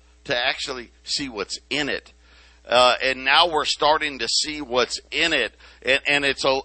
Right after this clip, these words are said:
it's a little disturbing. I mean, we shouldn't be surprised. Is anybody surprised? Did I shock anybody that, uh, all that extra money? Hey, uh, by the way, we're gonna audit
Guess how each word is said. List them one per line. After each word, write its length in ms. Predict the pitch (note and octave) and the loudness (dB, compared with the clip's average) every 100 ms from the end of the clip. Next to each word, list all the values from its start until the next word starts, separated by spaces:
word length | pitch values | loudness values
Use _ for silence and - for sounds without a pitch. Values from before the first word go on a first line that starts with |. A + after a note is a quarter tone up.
| C#3+ | -2
it's 160 | C#3+ | -2
a 60 | C#3+ | -2
little 320 | C3+ F3+ G#3+ | 0 -2 -4
disturbing. 680 | - D3+ - - D3 F#3+ C3+ A#2+ | -4 -4 -4 -2 0 2 2 0
I 60 | |
mean, 200 | D3+ D#3 | 0 -2
we 120 | C#3+ | -2
shouldn't 400 | C#3 - F#3+ G3 | -2 0 -2 -4
be 140 | D#3+ D#3 | -6 -6
surprised. 340 | - C3+ C#3+ D3 | -6 -2 -2 0
Is 80 | |
anybody 320 | D3 E3+ D#3 D3 | 0 2 0 -2
surprised? 500 | - - C3+ C#3+ - | -6 0 4 4 2
Did 140 | D#3 | 0
I 120 | C3+ | 0
shock 580 | C3+ - C#3+ C#3 D#3 - D#3 | 0 0 4 6 6 4 0
anybody 720 | D#3 D#3+ C#3+ C#3+ D3+ E3 E3 - - - - | 0 0 4 4 4 0 -2 -14 -20 -20 -20
that, 500 | A2 C#3 D3 C#3 - | 0 4 6 4 2
uh, 240 | D3 C3+ C3 A#2+ | 4 6 6 6
all 280 | C#3 D#3 | 8 8
that 240 | D#3 D3 C#3+ | 8 4 4
extra 480 | C#3 D#3 - - C#3 | 4 2 2 -4 -6
money? 540 | B2 C3+ D3 D#3 D#3 - - _ | 0 2 4 2 0 -4 -20 _
Hey, 360 | D#3+ E3+ D3+ - - | 2 4 2 -4 0
uh, 400 | C#3+ C#3 C3+ C3 | 4 6 6 6
by 180 | A#2+ D#3+ | 6 6
the 140 | D#3 D3 | 4 2
way, 280 | D#3 D3+ D#3 | 4 4 2
we're 280 | A2+ D#3 | 0 0
gonna 240 | F3 E3+ D3 - | 2 2 0 2
audit 360 | C#3+ D#3 D#3+ | 4 4 2